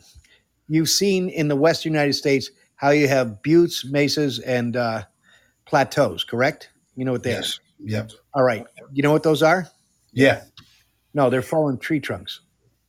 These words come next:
Speaker 1: They are absolutely, they're all, they were silicon-based trunks. Trees used to go in, in the beginning of our civilization, not civilization, beginning of our planet. Trees were silicon-based, and they were two point five miles at the girth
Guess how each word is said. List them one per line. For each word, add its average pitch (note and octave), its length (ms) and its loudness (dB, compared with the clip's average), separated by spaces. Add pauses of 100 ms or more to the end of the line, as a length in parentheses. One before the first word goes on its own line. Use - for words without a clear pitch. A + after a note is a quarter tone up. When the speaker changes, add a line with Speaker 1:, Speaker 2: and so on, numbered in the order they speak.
(120)
Speaker 1:
They B2+ 100 2
are C3 160 0
absolutely, C#3 500 -4 (320)
they're C#3+ 160 2
all, D#3 520 2
they C#3 200 2
were C3 140 2
silicon-based D#3 800 0
trunks. C3+ 340 -2 (320)
Trees F#3+ 500 0
used E3+ 280 0
to E3+ 60 0
go C#3+ 440 2
in, C#3 320 -2 (160)
in D3 160 -4
the C3 80 -2
beginning D3+ 400 0
of C#3 80 4
our C#3 120 4
civilization, C3+ 760 -2 (240)
not D#3+ 180 0
civilization, C3 420 -2
beginning C#3+ 220 -2
of A#2+ 80 0
our A2+ 100 0
planet. C#3 400 -4 (440)
Trees F3+ 300 0
were D#3+ 100 2
silicon-based, D3 920 2 (300)
and D3 140 0
they C#3+ 80 6
were C#3 160 4
two - 340 -4
point F3+ 320 0
five D#3+ 320 2
miles D3+ 300 2
at C#3+ 120 2
the C3 80 -8
girth D#3+ 420 0